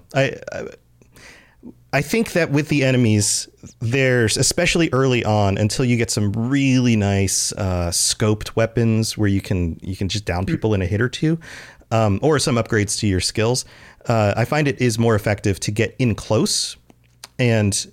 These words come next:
Speaker 1: to do, like, a, like, move around a lot, like Dave was saying, move
Speaker 2: Yeah.
Speaker 1: quickly.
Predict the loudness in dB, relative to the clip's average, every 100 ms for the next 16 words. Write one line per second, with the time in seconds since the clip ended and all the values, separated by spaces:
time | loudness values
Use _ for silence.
0 | _ -6 -6 -4 0 2 2 2 2 2
1 | 4 2 0 -6 _ -2 -2 -2 2 2
2 | 2 0 0 2 2 0 0 0 0 0
3 | 0 0 0 0 2 2 2 0 0 0
4 | 0